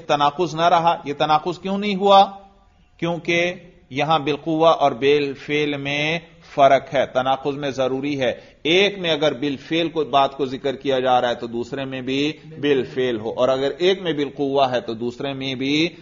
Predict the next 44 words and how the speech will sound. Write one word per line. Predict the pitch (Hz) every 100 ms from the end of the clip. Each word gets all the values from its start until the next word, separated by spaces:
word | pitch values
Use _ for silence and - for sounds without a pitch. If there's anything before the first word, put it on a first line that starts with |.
| 165 139
बिलकुवा | 131 147 123 117 113
हो। | 113
बात | 107 123 143
समझ | 156 151 147
में | 151 135
आई | 127 151 - - 135
कि | 127
मटके | 131 131 160
में | 156 151
शराब | - 139 143 151 165 - - _ _ _ _ _ _ 117
नशा | 143 143 165
आवर | 156 - 135 135 156
है, | 147 143 113
यानी | 127 139
इसमें | 131 139
सलाहियत | 135 127 117 110 110 120 135 139 123
है, | 110
मेरा | 113 117
मतलब | 117 98 101 101
यह | 107 95
है। | 85 _ _ - -
और | 135
मैंने | 139 147 156
कहा | 156 151 160
मटके | 147 139 139 156 156
में | 151
जो | 151
शराब | 156 143 143 156
है | 151
वो | 147
नशावर | 143 - 147 147 156 151
नहीं | 143 143 156 170
है, | 165 165 143 - - 131
यानी | 151
बिल | 147 160 165 147
फेल | - 196 233
इस | 196 160 160
वक्त | 143 156
यह | 151
नशा | 135 131 - 165
नहीं | 143 131 160
दे | 160 165
रही। | 170 165 175 165
क्यों? | - - - 175 220